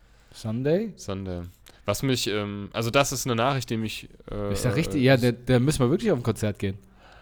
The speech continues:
Speaker 2: Ja, müs-, die Tickets sind halt jetzt schon, also die, die ist schon größtenteils ausverkauft, die Welttournee,
Speaker 1: Shit.
Speaker 2: das musst du dir überlegen, ja. Aber halt in der Original, das ist schon echt.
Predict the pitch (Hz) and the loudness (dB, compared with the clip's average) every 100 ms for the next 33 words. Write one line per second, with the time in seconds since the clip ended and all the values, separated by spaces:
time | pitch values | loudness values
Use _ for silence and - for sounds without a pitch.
0 | - - 95 104 107 - 110 101 120 117 | -10 -2 0 0 -4 -8 -8 -4 -2 0
1 | 120 113 107 113 - 113 113 107 104 107 | 0 0 0 -2 -2 -2 -2 -4 -2 -4
2 | 107 101 110 - 117 123 120 120 113 101 | -4 -8 -10 -4 -2 0 -2 0 0 0
3 | 117 113 104 92 98 98 92 98 95 - | 0 0 -2 -2 -2 -2 -2 -4 -4 -6
4 | 107 - 98 95 101 98 98 98 - _ | -10 -8 -6 -6 -6 -6 -6 -8 -10 _
5 | - - - - _ _ - - - - | -20 -20 -20 -20 _ _ -20 -20 -20 -20
6 | - _ _ _ _ _ - - - 98 | -20 _ _ _ _ _ -20 -20 -10 -2
7 | 98 104 110 110 110 110 - 98 - 135 | 2 4 2 0 -2 -4 -8 -14 -16 -14
8 | 110 - - 117 113 - | -12 -12 -10 -12 -12 -16